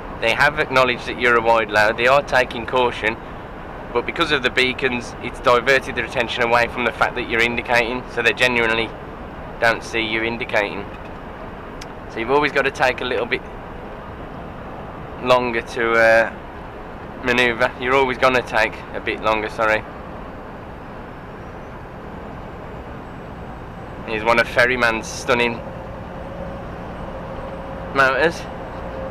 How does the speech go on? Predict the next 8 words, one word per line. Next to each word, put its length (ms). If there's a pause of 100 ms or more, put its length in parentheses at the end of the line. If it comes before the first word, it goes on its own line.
(420)
taking 300
full 200
advantage 520
of 100
the 60
hill 180
he 80
was. 320